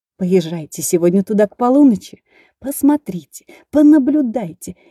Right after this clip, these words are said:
и напишите этакий сочный фельетончик.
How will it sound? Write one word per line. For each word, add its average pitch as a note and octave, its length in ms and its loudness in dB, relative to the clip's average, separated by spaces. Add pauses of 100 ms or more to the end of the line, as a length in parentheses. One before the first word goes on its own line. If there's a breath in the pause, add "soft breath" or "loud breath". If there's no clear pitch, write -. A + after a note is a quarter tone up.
и A3+ 120 0
напишите G#3 840 -4
этакий G#3 320 -8
сочный D4 760 0
фельетончик. G#3+ 1040 -8